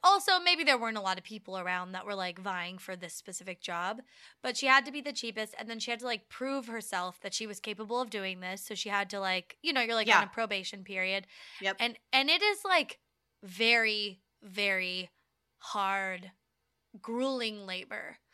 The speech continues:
Speaker 1: Like,
Speaker 2: Yeah.
Speaker 1: you're driving a horse stagecoach, which
Speaker 2: Mm.
Speaker 1: is taxing on your body. I mean, you're physically controlling the horses, and there's no, like, suspension. It's not like driving on a paved road. You're driving over rocks and dirt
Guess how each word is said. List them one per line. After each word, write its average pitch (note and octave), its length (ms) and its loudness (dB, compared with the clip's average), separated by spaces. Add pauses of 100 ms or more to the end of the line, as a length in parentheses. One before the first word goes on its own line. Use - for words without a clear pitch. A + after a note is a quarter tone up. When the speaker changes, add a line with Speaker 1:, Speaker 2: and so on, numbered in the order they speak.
(140)
Speaker 1:
Like, C#4 180 6
Speaker 2:
Yeah. - 60 -2 (100)
Speaker 1:
you're D4+ 120 4
driving D#4 480 6
a C4 100 2
horse - 840 -2
stagecoach, G3 1000 -2 (480)
which C4+ 240 4
Speaker 2:
Mm. D#4+ 100 -4
Speaker 1:
is B3+ 420 2 (160)
taxing C4+ 540 4
on B3 140 -4
your A3 100 -4
body. G#3+ 520 6
I G#3 60 0
mean, G#3+ 200 -6
you're G3+ 100 -2
physically A#3 600 -2
controlling G3 760 -10
the G#3 100 -10
horses, G#3 580 -6
and A3 320 0 (460)
there's A#3+ 200 2
no, B3+ 180 0
like, B3 240 2
suspension. A#3+ 640 -4
It's B3+ 160 0
not D4+ 140 4
like C#4 160 2
driving A#3 540 4
on A3 120 2
a G3+ 60 -2
paved G3+ 380 -2
road. G3+ 420 0
You're A#3+ 80 -4
driving B3+ 420 6
over G#3+ 320 0
rocks G3+ 640 2
and G3+ 200 -6
dirt G3+ 340 0